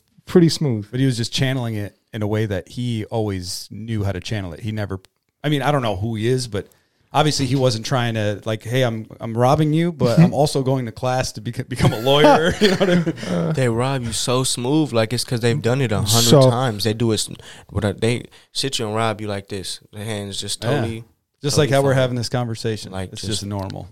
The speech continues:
Speaker 1: Yeah, I mean,
Speaker 3: so normal.
Speaker 1: they're taking advantage of the fact that it's new to you and
Speaker 2: Mm,
Speaker 1: it's
Speaker 2: yep.
Speaker 1: not new to them. I mean, it's the same thing in any time someone takes advantage of another person. I mean, you could even think of, like, friggin' rape victims or prison or fight or, if they're coming up and taking advantage of the fact that you're off guard and you don't know what to do,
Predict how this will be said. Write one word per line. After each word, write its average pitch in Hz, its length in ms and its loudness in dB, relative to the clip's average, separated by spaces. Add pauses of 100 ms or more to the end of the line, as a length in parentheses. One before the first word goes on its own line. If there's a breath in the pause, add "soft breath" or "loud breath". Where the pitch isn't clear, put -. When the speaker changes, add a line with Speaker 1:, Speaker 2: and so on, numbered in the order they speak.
Speaker 1:
Yeah, 117 160 6
I - 20 4
mean, 113 100 6
Speaker 3:
so 104 160 -2
normal. 98 460 -10
Speaker 1:
they're 202 100 8
taking 135 300 6
advantage 123 420 6
of 113 80 4
the 110 80 4
fact 117 320 2
that 117 120 4
it's - 180 0
new 139 180 8
to 120 80 6
you 120 400 8 (240)
and 120 80 -2
Speaker 2:
Mm, 123 80 8
Speaker 1:
it's 113 160 6
Speaker 2:
yep. 123 40 4
Speaker 1:
not 117 180 6
new 123 120 6
to 120 120 6
them. 101 180 0
I 131 60 6
mean, 165 140 10
it's 156 100 2
the 143 80 6
same 147 240 4
thing 131 220 4
in 113 200 4
any 156 200 8
time 120 260 2
someone 120 220 0
takes 117 220 0
advantage 113 360 2
of 110 100 4
another 113 240 2
person. 113 500 -2
I 117 60 0
mean, 120 140 4
you 123 80 2
could 120 80 2
even 113 180 4
think 107 160 2
of, 107 100 0
like, 104 240 0 (480)
friggin' 107 520 -2 (260)
rape 117 200 4
victims 117 500 -2
or 110 120 -2
prison 117 460 -2
or 110 60 2
fight 113 360 4
or, 110 220 6 (340 soft breath)
if 143 200 6 (320 loud breath)
they're 160 160 8
coming 160 320 8
up 135 120 8
and 131 80 6
taking 127 200 8
advantage 123 220 8
of 120 40 8
the 117 60 4
fact 123 240 6
that 107 100 6
you're 143 240 8
off 127 220 4
guard 120 280 8
and 107 100 2
you 120 60 6
don't 117 80 6
know 117 60 8
what 113 120 6
to 113 60 0
do, 110 300 6